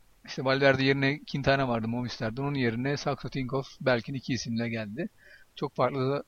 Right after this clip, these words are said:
bir değişiklik olmadı diyebiliriz bugünkü etap için. O zaman abi başka yoksa senin ekleyeceğin bugünkü etap biraz hafta içine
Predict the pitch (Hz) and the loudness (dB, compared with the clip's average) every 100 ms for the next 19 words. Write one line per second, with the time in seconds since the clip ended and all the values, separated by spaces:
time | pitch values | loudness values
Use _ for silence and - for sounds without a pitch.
0 | _ 208 117 107 - - - 135 120 135 | _ -8 -6 -4 -6 -8 -6 -4 -4 -4
1 | 147 139 131 123 110 107 - 123 120 107 | 0 0 0 -6 -8 -10 -8 -10 -10 -10
2 | - - _ _ - _ _ _ _ _ | -14 -14 _ _ -20 _ _ _ _ _
3 | - - - - - - - _ _ _ | -20 -20 -20 -20 -20 -20 -20 _ _ _
4 | _ _ _ _ _ 220 151 156 160 160 | _ _ _ _ _ -4 -2 0 2 2
5 | 160 147 156 - 180 185 - 240 175 - | 2 2 0 2 2 2 0 0 0 0
6 | - 151 143 127 180 139 135 131 135 139 | -2 -2 0 -2 -2 -2 -2 -2 -4 -2
7 | 131 156 151 160 143 143 - 156 147 151 | 0 0 2 4 4 2 2 -2 0 0